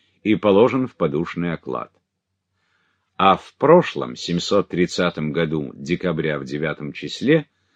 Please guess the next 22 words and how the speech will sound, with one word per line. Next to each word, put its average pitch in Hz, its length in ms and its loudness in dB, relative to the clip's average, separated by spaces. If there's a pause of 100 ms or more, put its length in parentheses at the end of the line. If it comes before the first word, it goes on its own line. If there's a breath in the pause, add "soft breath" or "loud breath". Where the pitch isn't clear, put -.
(180)
с - 160 -12
позволения 147 840 6
оного 120 420 6
отца 82 440 -2
его, 120 320 0 (640)
отбыл 165 640 6
он, 156 280 8
Ломоносов, 151 640 4
в 123 40 2
Москву, 85 760 0 (500)
о 87 120 4
чём 151 420 6
дан 131 280 4
был 127 140 2
ему 98 280 2
и 131 100 0
пашпорт, 87 680 0 (680)
который 90 440 2
утратил 87 480 0
он 85 140 -2
своим 82 440 -4
небрежением, 82 880 -2